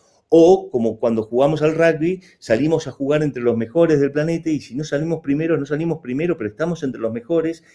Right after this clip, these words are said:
y no pe-, no jugamos, no basamos nuestro juego en pedirle al referee que nos ayude, sino basamos nuestro juego en ser campeones, en ser pumas, en ser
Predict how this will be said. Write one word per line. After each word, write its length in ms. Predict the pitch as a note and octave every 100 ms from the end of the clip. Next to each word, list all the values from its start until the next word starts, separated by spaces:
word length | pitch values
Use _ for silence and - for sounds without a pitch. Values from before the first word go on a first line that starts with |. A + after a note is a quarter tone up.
| _
y 120 | - E3
no 160 | G#3
pe-, 180 | F#3 F3
no 160 | F3+ F#3+
jugamos, 440 | G3 G3+ G#3 D#3
no 80 | F3+
basamos 340 | F3+ G3 F#3
nuestro 240 | C#3 B2+ A#2+
juego 400 | D#3+ D#3 D#3+ D#3 _ _
en 160 | B2 A#2
pedirle 320 | B2 D#3 D3+
al 100 | C3
referee 400 | F3+ E3+ C3 A2
que 80 | A#2
nos 140 | B2
ayude, 420 | D#3 E3+ E3 E3+ - _
sino 340 | - A#2 C#3 C#3
basamos 400 | B2 B2 D3+ C#3+
nuestro 240 | B2 A#2+
juego 440 | A#2 D3+ E3 F3 -
en 120 | G2+
ser 260 | G#2 C3+ -
campeones, 560 | G#2+ G2+ F#2+ F2 E2
en 80 | F#2
ser 340 | - C#3 D3+ - -
pumas, 400 | A#2+ F2+ D#2+ G2
en 100 | E2+
ser 340 | C3+ C#3